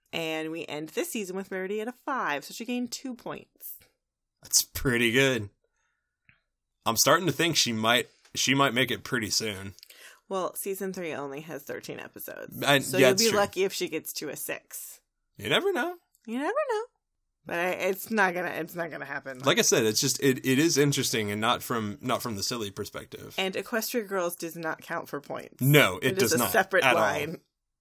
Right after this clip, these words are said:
Speaker 2: It
Speaker 1: So
Speaker 2: does
Speaker 1: no.
Speaker 2: not count against points either. I will totally
Speaker 1: Yeah,
Speaker 2: add on
Speaker 1: that's,
Speaker 2: to that.
Speaker 1: that's fine. She cannot lose points for Equestria Girl, but she cannot add them for it either.
Speaker 2: So we'll just have to wait and see. I,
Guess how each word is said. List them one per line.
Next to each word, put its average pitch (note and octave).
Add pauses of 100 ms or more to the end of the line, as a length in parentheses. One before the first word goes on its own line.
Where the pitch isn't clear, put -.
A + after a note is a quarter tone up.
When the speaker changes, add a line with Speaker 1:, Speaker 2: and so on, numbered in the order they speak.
(160)
Speaker 2:
It -
Speaker 1:
So C#3
Speaker 2:
does C3+
Speaker 1:
no. D3
Speaker 2:
not C3
count D3
against C3
points A2
either. G#2
I A2
will G#2+
totally A2+
Speaker 1:
Yeah, G#2 (120)
Speaker 2:
add A2+
on A#2
Speaker 1:
that's, A2
Speaker 2:
to A#2
that. G2+
Speaker 1:
that's -
fine. - (520)
She -
cannot F3
lose F3
points -
for C3+
Equestria A2
Girl, F#2+
but -
she -
cannot F3+ (120)
add C3
them -
for -
it D#2
either. G#2+
Speaker 2:
So F3+
we'll F#3
just G3
have F3
to D3+
wait B2+
and A2
see. G#2
I, G#2